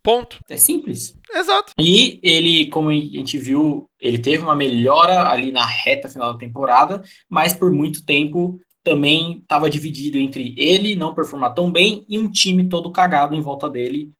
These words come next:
Speaker 2: time que nem técnico <laughs> tinha, por sinal. É, fora que a questão, pelo que eu entendi, da treta lá em Washington que se gerou depois, era porque o Jay Gruden não queria escolher o Dwayne Haskins na, na primeira rodada.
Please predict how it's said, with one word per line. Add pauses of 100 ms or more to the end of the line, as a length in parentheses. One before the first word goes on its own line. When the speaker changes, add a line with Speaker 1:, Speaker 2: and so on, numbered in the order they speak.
Speaker 2:
time
que
nem
técnico
<laughs>
tinha,
por
sinal. (480)
É,
fora
que
a
questão, (140)
pelo
que
eu
entendi,
da
treta
lá
em
Washington
que
se
gerou
depois, (240)
era
porque
o
Jay
Gruden
não
queria
escolher
o
Dwayne
Haskins
na,
na
primeira
rodada.